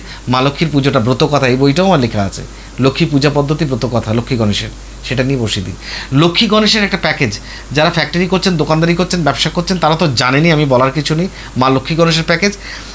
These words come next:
অফকোর্স এই পুজো, লক্ষ্মী গণেশের প্যাকেজ বলুন, আপনি পারদের শিবলিঙ্গ বলুন, প্রত্যেকটা জিনিস কিন্তু আমি নিজে হাতে ফার্স্ট পুজো করি, করে তার প্রাণ প্রতিষ্ঠা করি, তারপরে কিন্তু সেই জিনিসগুলো আপনাদের মধ্যে কিন্তু পাঠানো হয়। কারণ আমি বিনা পুজোয় আমি আমার জিনিস দিই না, সেই জন্যই তফাৎ হয়। কী বলুন তো, লোকে বলে, "দাদা,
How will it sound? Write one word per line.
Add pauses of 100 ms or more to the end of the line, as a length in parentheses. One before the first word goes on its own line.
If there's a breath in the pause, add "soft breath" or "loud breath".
অফকোর্স
এই
পুজো,
লক্ষ্মী
গণেশের
প্যাকেজ
বলুন,
আপনি
পারদের
শিবলিঙ্গ
বলুন,
প্রত্যেকটা
জিনিস
কিন্তু
আমি
নিজে
হাতে
ফার্স্ট
পুজো
করি, (280 loud breath)
করে
তার
প্রাণ
প্রতিষ্ঠা
করি,
তারপরে
কিন্তু
সেই
জিনিসগুলো (240 loud breath)
আপনাদের
মধ্যে
কিন্তু
পাঠানো
হয়। (300 loud breath)
কারণ
আমি
বিনা
পুজোয়
আমি
আমার
জিনিস
দিই
না, (260 loud breath)
সেই
জন্যই
তফাৎ
হয়।
কী
বলুন
তো, (340 loud breath)
লোকে
বলে,
"দাদা,